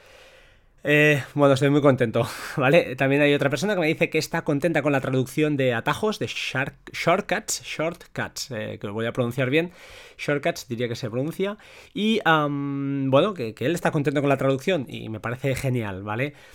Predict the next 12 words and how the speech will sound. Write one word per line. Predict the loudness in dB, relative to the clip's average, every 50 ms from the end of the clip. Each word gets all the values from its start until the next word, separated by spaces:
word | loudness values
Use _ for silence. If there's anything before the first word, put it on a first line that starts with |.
| -20 -20 _ _
Eh, | -8 -6 -6 -6 -4 -4 -4 -4 -4 -4 -6 -6 -8 -8 -8
a | -6 -2
mí | -2 0 0
personalmente, | 0 -2 0 0 0 2 2 0 2 0
ya | 0 0
os | 0 -4
digo, | -6 -6 -6 -6
no, | -6 -6 -4 -4 -6 -6 -6 -4 -4
no | -2 -2
me | -2
acaba | -2 -2 -2 -2 -2 -2
de | -2 -2 -2 -4 -4 -6 -6 -8